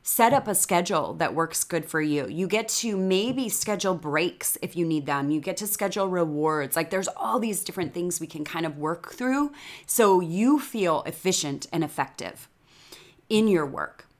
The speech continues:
So there's that whole side of it, that tangible tools, strategies, all of that. And I love coaching on that. I love coaching on marketing. Like, if you're starting a business and you're interested in, "All right, how do I get the word out there?"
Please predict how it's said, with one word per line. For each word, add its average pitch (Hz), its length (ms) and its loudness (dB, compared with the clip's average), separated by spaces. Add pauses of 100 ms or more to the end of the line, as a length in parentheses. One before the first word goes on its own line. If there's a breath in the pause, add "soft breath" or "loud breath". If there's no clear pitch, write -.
(680 loud breath)
So 269 220 2
there's 254 220 6
that 247 240 4
whole 247 220 0
side 190 340 6
of 185 100 -2
it, - 140 -6
that - 220 -4
tangible 180 720 0
tools, 175 680 2
strategies, 170 1080 0
all 180 160 2
of 165 80 -4
that. 147 160 2
And 185 80 -2
I 196 60 -2
love 226 360 4
coaching 165 420 0
on 147 120 0
that. 120 260 -8
I 190 80 2
love 220 460 8
coaching 196 360 -2
on 151 200 0
marketing. 147 640 4
Like, 147 240 -4 (300 loud breath)
if 190 160 -4
you're 262 100 0
starting 269 460 2
a 165 40 4
business 196 600 0
and 175 120 0
you're 190 160 0
interested 185 520 -4
in, 160 80 -2
"All - 100 -2
right, 180 160 0
how 214 160 2
do 240 80 2
I 208 80 6
get 185 240 -2
the 175 80 2
word 151 300 0
out 151 240 2
there?" 233 320 2